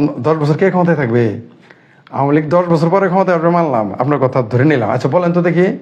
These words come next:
এই দশ বছর কে চালাবে? বিকাশ নুরা, এই গণরিয়া পরিষদে বিকাশ নুরা, ইনুস, ইনুস তো ছয় মাসের মধ্যে পালাবে। কাগজে কলমে লিখে রাখেন, ছয় মাসের মধ্যে পলাতক। ওই যত চুপ্পু, ওই চুপ্পু, আমাদের প্রেসিডেন্টের নাম চুপ্পু বলা যাবে না।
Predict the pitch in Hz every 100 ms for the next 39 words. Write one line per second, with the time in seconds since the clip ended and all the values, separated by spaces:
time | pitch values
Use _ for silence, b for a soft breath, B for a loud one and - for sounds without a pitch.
0 | B - 123 165 151 135 139 180 170 143
1 | 120 156 - B B B 120 127 120 151
2 | 151 151 135 107 110 B B B - 110
3 | 131 131 123 123 156 143 143 151 147 139
4 | - 147 147 131 156 147 185 190 185 180
5 | 190 190 160 156 151 147 131 107 92 -
6 | B B B B B B - _ _ -
7 | 165 185 175 175 175 185 180 175 156 135
8 | 165 156 147 151 156 170 160 107 - -
9 | - _ _ b b b 107 113 147 165
10 | 190 185 131 151 147 151 147 - 180 160
11 | 156 156 143 147 147 180 151 156 156 160
12 | 156 202 - 165 170 170 156 147 127 98